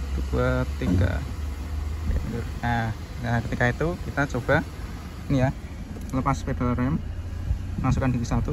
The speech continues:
lepas. Nah. Nah, bagus banget tuh. Sangat membantu ketika tanjakan, jalan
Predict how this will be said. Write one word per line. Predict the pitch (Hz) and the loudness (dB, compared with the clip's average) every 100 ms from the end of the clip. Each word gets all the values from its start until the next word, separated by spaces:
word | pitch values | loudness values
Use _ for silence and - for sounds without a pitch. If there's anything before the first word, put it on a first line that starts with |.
| 151 | 0
lepas. | 120 - 117 | 0 0 0
Nah. | - - - - - - - - - - - - - - - - - - - - - - - - - - 202 - - - - - - - - - | -2 -2 -4 -4 -6 -8 -6 -6 -6 -8 -6 -6 -4 -4 -6 2 4 4 0 -2 -4 -6 -4 -4 -6 -6 -4 -4 -4 -4 -6 -6 -4 -4 -4 -2
Nah, | 117 113 113 110 - | 4 6 6 6 4
bagus | 117 131 - | 2 2 0
banget | 120 117 107 | 2 2 0
tuh. | - - - - | -2 -4 -4 4
Sangat | 139 147 160 | 8 10 8
membantu | - 156 139 151 147 127 | 6 8 8 8 4 2
ketika | 127 131 127 127 | 2 4 6 6
tanjakan, | 127 123 127 131 165 175 175 | 4 4 4 6 6 6 4
jalan | - 117 123 123 127 | 2 4 4 4 2